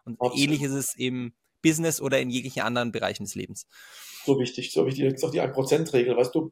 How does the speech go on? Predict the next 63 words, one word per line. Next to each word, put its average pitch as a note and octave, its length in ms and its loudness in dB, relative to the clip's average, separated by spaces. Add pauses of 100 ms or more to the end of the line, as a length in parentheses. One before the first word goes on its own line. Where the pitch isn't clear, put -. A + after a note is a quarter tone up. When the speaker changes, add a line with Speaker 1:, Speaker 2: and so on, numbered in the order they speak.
Speaker 2:
ma-, - 300 -8
fang F3+ 160 0
doch E3+ 140 -2
an F3 80 -4
mit E3 120 2
ein E3+ 180 -2
Prozent - 380 2
am B2 160 -4
Tag, A2 280 2
wenn A#2+ 100 -8
du A#2+ 60 -12
ein - 40 -12
bisschen B2+ 180 -8
deine A#2 160 -2
Ernährung C3+ 340 2
umstellen A#2 500 -4
willst G#2+ 360 0
oder B2 220 4
wenn A2+ 140 -2
du A#2 160 -4
ein - 420 -20
bisschen C3+ 200 -4
mehr B2 80 0
Sport D#3+ 280 2
machen A#2+ 200 -6
willst. G#2 240 -4 (320)
Die - 60 -6
meisten D#3+ 320 0
fangen C3+ 240 -2
an D3+ 200 -10
zu - 120 -8
joggen, F#3 340 0
Gas C#3+ 200 2
zu F#3 120 -2
geben, F#3+ 380 0
fallen C3 200 2
aber B2+ 100 0
sofort A#2+ 180 -4
wieder A#2+ 140 2
in A2 60 -2
ein G#2+ 120 -2
Loch. - 300 0 (220)
<laughs> - 220 -6 (1500)
So, B2 200 -4 (280)
dann - 120 -4
fang D#3+ 240 -2
halt D#3+ 160 2
einmal D#3+ 240 0
in E3 60 0
der D#3+ 100 6
Woche - 180 0
an C4 340 -2
oder B2 320 0
fang - 220 -4
an D3 100 2
mit C#3+ 140 0
Gymnastik D3+ 540 2
am A#2+ 120 -4
Tag A#2 360 2
oder - 160 6
was F#3+ 160 6
auch B2+ 80 2
immer. - 240 0